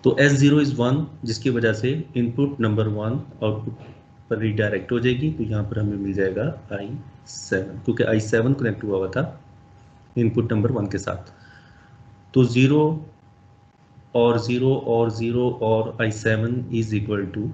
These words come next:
आई सेवन। तो output के ऊपर हमें आई सेवन मिल गया। अब जो भी address देंगे यहाँ पर वो वाली input output पर appear हो जाएगी। इसको आप खुद verify कर सकते हैं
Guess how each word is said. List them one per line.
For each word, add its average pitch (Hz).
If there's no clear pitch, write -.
आई -
सेवन। -
तो 117
output 107
के 117
ऊपर 107
हमें 110
आई 113
सेवन 104
मिल 101
गया। -
अब 139
जो 151
भी 208
address 139
देंगे 117
यहाँ 110
पर 131
वो 123
वाली 120
input 107
output 107
पर 120
appear 107
हो 95
जाएगी। 92
इसको 131
आप 120
खुद 123
verify 120
कर 131
सकते 131
हैं 147